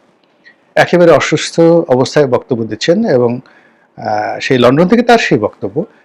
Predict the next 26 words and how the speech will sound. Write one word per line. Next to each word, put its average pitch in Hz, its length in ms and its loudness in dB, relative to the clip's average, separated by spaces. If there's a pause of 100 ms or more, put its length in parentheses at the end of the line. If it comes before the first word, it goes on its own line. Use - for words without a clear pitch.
সেটাও 160 420 2
সামাজিক 123 380 0
মাধ্যমে 107 280 -4
ভাইরাল। 98 360 -6 (520)
তিনি 190 140 2
সেখান 139 300 -2
থেকে 120 320 0 (320)
হুমকি 135 200 -2
দিচ্ছেন, 117 440 -4 (540)
"তেরো 113 200 0
তারিখে 127 240 -2
এটা 123 120 -2
করব, 113 360 -2
ওটা 127 180 -2
করব, 110 400 -4
আর 123 160 2
আমরা 123 220 0 (160)
সবাই 139 440 0 (140)
বাংলাদেশে 107 440 -4
বসে 110 240 -2 (400)
ভয় 107 220 -2
পাচ্ছি, - 300 -12
seriously 175 600 -2
ভয় 101 200 -10
পাচ্ছি।" - 360 -14 (1200)
আর 131 280 4